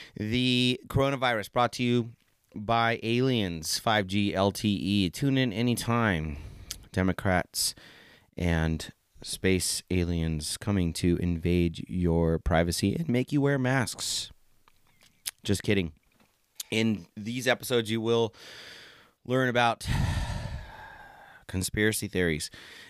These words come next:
Actually, I'll probably make up conspiracy theories that aren't actually real, um, just because gotta make something up for content and try to be funny. Um, but yeah, so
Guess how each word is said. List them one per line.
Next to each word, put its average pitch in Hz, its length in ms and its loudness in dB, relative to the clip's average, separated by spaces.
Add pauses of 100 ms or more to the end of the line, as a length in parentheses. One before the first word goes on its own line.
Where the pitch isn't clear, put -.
Actually, 98 280 2
I'll - 120 -10
probably 85 380 2
make 82 200 2
up 82 100 0
conspiracy 80 540 2
theories 80 320 2
that 80 140 0
aren't 78 160 0
actually 73 300 -4
real, 78 480 0 (560)
um, 73 460 0 (360)
just 80 180 -6
because 76 760 -4 (420)
gotta 82 180 -2
make 78 160 -2
something 78 340 -6
up 76 140 -6 (180)
for 78 440 -10
content 78 520 -2 (140)
and - 100 -14
try 78 200 -2
to 73 80 -4
be 73 180 -4
funny. 78 400 -6 (960)
Um, 98 340 0 (640)
but 120 240 0
yeah, 139 320 0
so 117 380 2